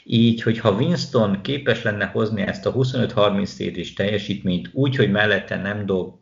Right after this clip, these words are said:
harminc interception-t, hanem mondjuk csak tizenötöt, akkor szerintem a, a Saints az egy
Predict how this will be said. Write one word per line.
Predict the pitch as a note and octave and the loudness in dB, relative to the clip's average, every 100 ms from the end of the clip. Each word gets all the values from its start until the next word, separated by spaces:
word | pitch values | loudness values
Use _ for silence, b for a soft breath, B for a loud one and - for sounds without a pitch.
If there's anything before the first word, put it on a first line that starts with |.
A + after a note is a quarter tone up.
| _ | _
harminc | - F#2+ G2 G2 - | -2 0 2 0 -2
interception-t, | F#2+ F2+ F2 - - - - | -4 0 -2 -2 -10 -10 -8
hanem | F2+ F2+ | -6 -6
mondjuk | F2+ F2 E2+ | -4 -6 -6
csak | - - | -12 -8
tizenötöt, | F#2 G2 E2+ - B2 B2+ - B B B B _ _ _ _ - - - | -4 -2 -4 0 0 0 -8 B B B B _ _ _ _ -20 -14 -6
akkor | G2 G#2+ - | -4 -2 0
szerintem | B2 - A#2+ G2 | 0 0 0 2
a, | F#2 - F#2 | 2 0 -2
a | |
Saints | F#2 - G#2 G2 | -4 -2 -2 -2
az | G2 F#2 | -2 -2
egy | F2+ - - | -2 -6 -16